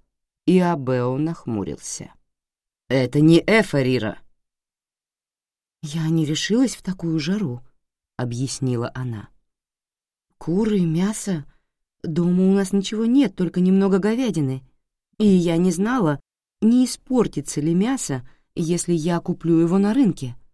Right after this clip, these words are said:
Подумала, что разумнее приготовить гбегери». Абео посмотрел на жену. «Ты не сварила рис, Манифа!» «Вот, папа!» Сими принесла пиво.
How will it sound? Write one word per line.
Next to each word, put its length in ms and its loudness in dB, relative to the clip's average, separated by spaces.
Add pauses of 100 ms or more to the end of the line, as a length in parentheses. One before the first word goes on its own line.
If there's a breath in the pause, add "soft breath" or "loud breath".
(440)
Подумала, 520 2
что 200 -4
разумнее 680 2
приготовить 800 -2 (340)
гбегери». 680 -2 (1700)
Абео 480 -2
посмотрел 640 -2
на 160 -2
жену. 400 -6 (1400)
«Ты 200 4
не 180 8
сварила 640 2
рис, 340 2
Манифа!» 640 2 (1600)
«Вот, 380 4
папа!» 420 -2 (920)
Сими 420 2
принесла 580 0
пиво. 400 -14